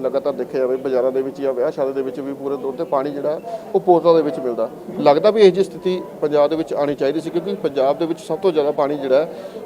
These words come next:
ਉਹ ਹੁੰਦਾ ਸੀ, ਨਹਿਰਾਂ ਨੇ ਸਭ ਤੋਂ ਜ਼ਿਆਦਾ, ਦਰਿਆ ਸਭ ਤੋਂ ਜ਼ਿਆਦਾ ਨੇ, ਤਾਂ, ਅ, ਇੱਥੋਂ ਦੀ ਹੀ ਰਾਜਸਥਾਨ ਨੂੰ ਪਾਣੀ ਜਾਂਦਾ, ਇੱਥੋਂ ਦੀ ਹੀ ਦਿੱਲੀ ਨੂੰ ਜਾਂਦਾ, ਇੱਥੋਂ ਦੀ ਹਰਿਆਣੇ ਨੂੰ ਜਾਂਦਾ,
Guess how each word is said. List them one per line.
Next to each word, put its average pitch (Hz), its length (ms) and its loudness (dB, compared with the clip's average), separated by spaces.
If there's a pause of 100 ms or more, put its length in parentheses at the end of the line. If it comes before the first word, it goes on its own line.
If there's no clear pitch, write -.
ਉਹ 220 280 10 (440)
ਹੁੰਦਾ 151 220 8
ਸੀ, 123 200 -4
ਨਹਿਰਾਂ 147 400 2
ਨੇ 147 120 2
ਸਭ 143 160 -2
ਤੋਂ 156 120 -2
ਜ਼ਿਆਦਾ, 143 220 2
ਦਰਿਆ 135 320 2
ਸਭ 143 120 -2
ਤੋਂ 160 120 -4
ਜ਼ਿਆਦਾ 135 220 0
ਨੇ, 135 180 -2 (480)
ਤਾਂ, 175 240 8
ਅ, 160 260 4
ਇੱਥੋਂ 175 340 2
ਦੀ 190 140 4
ਹੀ 185 280 2
ਰਾਜਸਥਾਨ 139 400 0
ਨੂੰ 143 80 -4
ਪਾਣੀ 139 180 -2
ਜਾਂਦਾ, 139 180 0
ਇੱਥੋਂ 147 280 -2
ਦੀ 151 60 -2
ਹੀ 160 120 2
ਦਿੱਲੀ 139 200 -4
ਨੂੰ 139 100 -2
ਜਾਂਦਾ, 139 180 0
ਇੱਥੋਂ 147 200 -6
ਦੀ 156 120 -2
ਹਰਿਆਣੇ 156 220 0
ਨੂੰ 135 100 -4
ਜਾਂਦਾ, 127 240 -2